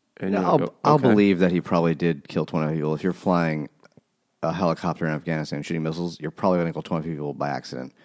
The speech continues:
Speaker 2: He didn't say they were all people
Speaker 1: Yeah.
Speaker 2: he meant to kill.
Speaker 1: <laughs> I was one wedding party
Speaker 2: <laughs>
Speaker 1: and a school.
Speaker 2: He did
Speaker 1: They
Speaker 2: not,
Speaker 1: tried
Speaker 2: he
Speaker 1: to
Speaker 2: did not, he
Speaker 1: count
Speaker 2: listed
Speaker 1: the
Speaker 2: out, like, one, two bad guys and then jumped to twenty-five, and you leave those out. It's like,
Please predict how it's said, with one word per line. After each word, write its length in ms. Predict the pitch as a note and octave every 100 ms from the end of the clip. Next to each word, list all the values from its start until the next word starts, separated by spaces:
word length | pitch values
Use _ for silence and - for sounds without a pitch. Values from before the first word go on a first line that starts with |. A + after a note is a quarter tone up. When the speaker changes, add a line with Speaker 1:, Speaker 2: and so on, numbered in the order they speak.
| _ _ -
Speaker 2:
He 140 | F#2+
didn't 160 | D3 D#3+
say 140 | E3
they 140 | D3+ D3
were 160 | C3+
all 260 | - C3 C3+
people 240 | - B2
Speaker 1:
Yeah. 140 | A2+ A#2
Speaker 2:
he 60 |
meant 200 | A2 F#3 F#2
to 60 |
kill. 280 | - F2+ D2
Speaker 1:
<laughs> 0 |
I 100 | C3+
was 260 | C3+ B2 G2
one 380 | A2 D#3+ F#3+
wedding 380 | C3+ D#3 E3+ D3+
party 400 | - D#3+ D3+ F#3+ - - - C3+ A3
Speaker 2:
<laughs> 440 | - - - -
Speaker 1:
and 140 | C3 C#3
a 40 |
school. 720 | - - D#3+ D#3+ C3+ A#2+ C#3 - - C#3 - - _ - - - - _ - _
Speaker 2:
He 140 | F2+
did 140 | F#2 C#3
Speaker 1:
They 40 |
Speaker 2:
not, 100 | D3
Speaker 1:
tried 120 | G#3 A3
Speaker 2:
he 40 |
Speaker 1:
to 80 | D3+
Speaker 2:
did 80 | C#3+
not, 60 |
he 60 | B2+
Speaker 1:
count 120 | A#2+
Speaker 2:
listed 180 | F3+ -
Speaker 1:
the 40 | E3+
Speaker 2:
out, 100 | -
like, 200 | C3 -
one, 380 | F#2+ A#2 C#3 C#3+
two 200 | D3+ C#3
bad 280 | C3 C3+
guys 340 | A2 F2 F2+ E2+
and 140 | F#2
then 140 | G2+ F#2
jumped 200 | G#2 F2+
to 60 |
twenty-five, 640 | - G#2 F#2 G#2+ G#2 F#2 F2
and 160 | F2
you 100 | F2
leave 200 | F#2+ G2
those 160 | F#2 F2+
out. 220 | G#2 F2+
It's 80 | E2
like, 180 | D#2+